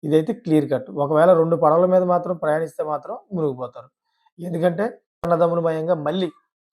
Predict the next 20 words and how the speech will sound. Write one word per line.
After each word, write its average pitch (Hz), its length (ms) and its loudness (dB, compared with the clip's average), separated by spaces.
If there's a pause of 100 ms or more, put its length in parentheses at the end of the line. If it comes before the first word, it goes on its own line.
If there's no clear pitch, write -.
(200)
గొడవలు 160 360 2
స్టార్ట్ 156 300 0
అవుతాయి, 156 260 0
వివాదాలు 156 400 -2
స్టార్ట్ 147 340 -4
అవుతాయి. 151 260 -6
ఎందుకంటే 151 340 -6
రెండు 151 280 -4 (460)
రాజకీయ 165 380 0
పార్టీలు 180 420 0
ఎప్పుడైతే 170 300 0
ఎంచుకుంటారో 165 540 -2
ఒకరి 165 280 0
మీద 170 120 -2
ఒకరు 170 220 -4
విమర్శలు 160 420 -6
చేసుకుంటేనే 160 600 -6
ఓట్లు 156 320 0
పడతాయి 131 360 -10
కాబట్టి. 135 400 -12